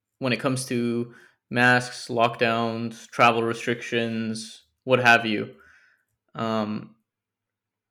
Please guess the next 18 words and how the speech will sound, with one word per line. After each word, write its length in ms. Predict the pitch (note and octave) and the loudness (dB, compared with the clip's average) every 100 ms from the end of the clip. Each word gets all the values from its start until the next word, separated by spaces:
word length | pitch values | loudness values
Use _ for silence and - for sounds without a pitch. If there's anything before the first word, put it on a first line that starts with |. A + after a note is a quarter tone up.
| _ _ _ _ _ _ _ _ _ _ _ | _ _ _ _ _ _ _ _ _ _ _
and 300 | C3+ C3+ B2 - | -2 -2 -2 -6
you're 200 | C#3 C#3 | -4 0
seeing 300 | F3+ E3+ C3 | 2 4 4
now 600 | C#3+ D3+ G#2 G#2+ - _ _ _ | 4 4 2 -2 -10 _ _ _
that 160 | C3 G#2+ | 4 4
we 100 | C3 | 4
have 180 | C3 B2+ | 2 2
ev-, 200 | A#2 - | -2 -2
enough 280 | B2+ B2 - | 0 0 0
information, 580 | A#2+ A#2+ A#2 D3+ A#2 G#2+ | -6 -2 0 0 -4 -2
all 140 | A2+ | -2
these 180 | B2 B2 | -2 0
studies 300 | A#2 A#2 A#2+ | 2 2 0
coming 340 | B2 A2+ A#2 | -2 -2 2
out 260 | G#2+ G#2+ - | 2 2 0
talking 300 | A#2 A#2 A#2+ | -2 -2 -2
about 200 | A2 A2 | 0 2
how 340 | A2+ G#2+ G#2+ | 2 2 -4